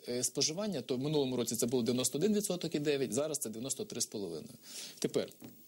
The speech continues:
е, він не тільки не є бюджетом розвитку з економічної точки зору, він навіть не є бюджетом розвитку з точки зору соціальної, з точки зору,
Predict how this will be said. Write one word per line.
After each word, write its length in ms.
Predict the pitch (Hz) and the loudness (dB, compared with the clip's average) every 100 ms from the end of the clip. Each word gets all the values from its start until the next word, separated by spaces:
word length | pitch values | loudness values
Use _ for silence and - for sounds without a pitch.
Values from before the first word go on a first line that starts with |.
| - | -2
е, 320 | 123 123 117 - | 2 4 2 0
він 140 | 147 | 0
не 80 | 165 | 2
тільки 280 | 160 247 190 | 2 2 2
не 120 | 160 | 2
є 60 | 135 | 2
бюджетом 460 | 123 123 135 131 | 2 2 0 2
розвитку 360 | 127 123 110 120 | 0 0 0 0
з 80 | 139 | 0
економічної 560 | 110 135 139 131 113 | 0 0 2 2 2
точки 280 | - 85 - | -2 -2 -2
зору, 280 | 87 76 - - | -2 -4 -6 -2
він 120 | 131 | 0
навіть 260 | 139 147 135 | 2 0 -2
не 100 | 139 | 0
є 180 | 151 - - | 0 0 -6
бюджетом 400 | 107 135 139 127 | 0 2 2 2
розвитку 320 | 143 131 - | 2 0 -4
з 40 | 107 | -2
точки 280 | 117 - | 0 2
зору 240 | 120 139 120 | 4 4 2
соціальної, 540 | 113 - 143 151 147 | 0 0 0 -2 -4
з 40 | 131 | -2
точки 260 | - - | -2 -2
зору, 360 | 202 240 233 | 0 2 2